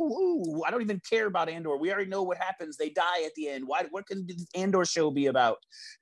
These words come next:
All of social media is like, "Is anybody even excited for this Andor show?" Guess what everybody on the social media is talking about being excited for now?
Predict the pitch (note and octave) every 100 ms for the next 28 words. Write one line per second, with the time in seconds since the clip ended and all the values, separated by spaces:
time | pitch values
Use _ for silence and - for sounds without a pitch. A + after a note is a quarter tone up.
0 | - D3+ E3+ A3+ A#3+ - A#3 - G#3+ A3+
1 | G3+ F3 D#3 C#3+ - C#3+ - D3 D#3 G#3
2 | A3 A3 F#3 E3+ - C#3 C#3 D#3+ D3 D#3+
3 | D3+ C3 D3 E3 F3 F3 F3+ F#3+ - -
4 | - _ B2+ G#3+ B3 E4+ A3+ A#3+ A3+ A3
5 | G#3 G#3 G3+ - G#3 G3+ G#3 F#3 D#3+ -
6 | G3+ - E3+ D#3+ C#3+ D3 G3 D3+ - G#3
7 | E3 D3 C#3 A2+ F2+